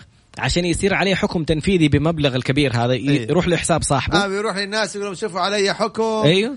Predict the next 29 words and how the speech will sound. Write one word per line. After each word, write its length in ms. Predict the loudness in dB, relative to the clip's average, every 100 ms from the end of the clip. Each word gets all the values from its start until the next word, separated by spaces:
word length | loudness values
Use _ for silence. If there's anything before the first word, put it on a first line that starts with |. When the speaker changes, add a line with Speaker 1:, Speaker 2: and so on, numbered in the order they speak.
| -12 -10
Speaker 2:
والله 540 | -6 -4 -4 -4 -4
هذه، 120 | -6
يعني، 320 | -8 -8 -10 -14 -20 _ -8
يعني، 200 | -4 -2
والله 320 | 0 0 0
تعبنا 340 | -2 -4 -4
مع 160 | -2 -2
العالم 320 | 0 -2 -2
اللي 120 | -4
بينصفه. 400 | 0 0 4 2 4 4 2 2 0
<laughs> 80 |
والله 200 | 0 2
يا 100 | 2
شيخ 180 | 0 -4 -4
فيصل 200 | -4 -4
تعبنا، 400 | -4 -2 -2 -4
ما 100 | -4
إحنا 140 | 0
لا، 220 | 0 0 0
نحن 120 | -4
حاجة 280 | -4 -2 0
من 140 | -2
فين 300 | 0 2 2
ولا 240 | 2 0
من 140 | 0 0
فين 300 | 0 2 2
ولا 200 | 2 2
من 200 | 0 0
فين. 180 | -2